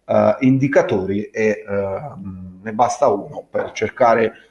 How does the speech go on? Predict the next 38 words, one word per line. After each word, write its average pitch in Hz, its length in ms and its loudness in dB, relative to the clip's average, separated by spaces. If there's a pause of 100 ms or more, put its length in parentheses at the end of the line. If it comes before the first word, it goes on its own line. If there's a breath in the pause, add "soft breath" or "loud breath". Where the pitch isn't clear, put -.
(120)
non 127 360 6
di 110 120 2
de-, 110 240 -8
determinare 120 720 2
le 107 100 2
vostre 113 500 0
operazioni, 135 720 0
ma, 110 280 0 (300 loud breath)
eh, 104 140 -6
di 117 120 -6
capire 131 340 4
effettivamente 107 920 -2 (300)
ehm, 101 960 -4
di 101 100 -10
darvi 113 300 0
un'orientazione 120 680 -2
e 104 40 -8
cercare 110 440 -4
di 127 100 2
darvi 104 480 -2 (220 soft breath)
il - 140 -16
cosiddetto, 107 840 -4 (200)
eh, 101 220 -2
punto 127 440 4
di 120 340 2
equilibrio, 110 680 -4 (100)
ok? 104 400 -2 (340 soft breath)
Eh, 120 260 6
le 135 140 6
gestioni 139 440 0
delle 135 180 2
posizioni 131 600 -2
saranno 117 280 -2
fondamentali, 120 680 -2
gli 101 100 -6
stop - 280 -4
loss 127 200 -2
dinamici, 160 760 0